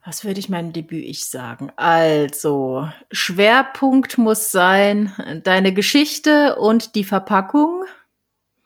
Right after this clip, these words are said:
Ähm, mach dich wegen Kleinigkeiten im Marketing nicht zu verrückt. Und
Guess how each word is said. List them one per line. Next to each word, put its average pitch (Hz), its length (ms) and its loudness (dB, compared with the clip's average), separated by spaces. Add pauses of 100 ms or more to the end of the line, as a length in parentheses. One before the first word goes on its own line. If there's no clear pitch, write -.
(640)
Ähm, 226 720 2 (340)
mach 208 360 2
dich - 460 0
wegen 208 640 0
Kleinigkeiten 233 1080 2
im 214 200 0
Marketing 233 1080 2
nicht 240 280 0
zu 262 160 -2
verrückt. - 1040 -2 (1500)
Und 240 800 0